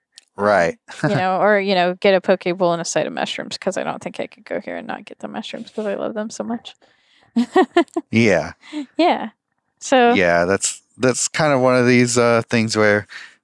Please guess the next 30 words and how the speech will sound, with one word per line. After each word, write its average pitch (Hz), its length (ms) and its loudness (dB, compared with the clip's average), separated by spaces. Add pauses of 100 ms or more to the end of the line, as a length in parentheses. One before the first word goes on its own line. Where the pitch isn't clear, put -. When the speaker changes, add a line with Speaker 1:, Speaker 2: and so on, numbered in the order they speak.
(140)
Speaker 1:
uh, 107 280 2
it's 113 280 0
like 110 220 0
the, 98 300 0 (520)
the 95 200 4
healthy, 104 880 4
uh, 98 540 2 (440)
sushi 107 460 0
version, 98 600 0 (240)
or 92 160 0
not 85 180 -2
sushi, 90 480 -8
healthy 101 420 -2
Japanese 98 540 0
version 92 420 0
of 90 220 2 (400)
having 107 400 0
to 98 100 2
get, 101 280 2
like, 98 260 2
truffalo 101 600 2
wings 95 340 0
at 92 180 0
Kin 95 280 -6
or 92 100 -10
something. 170 280 -2
Speaker 2:
Right, 302 400 4
yeah, 269 380 4
it's - 260 0
true. 262 520 4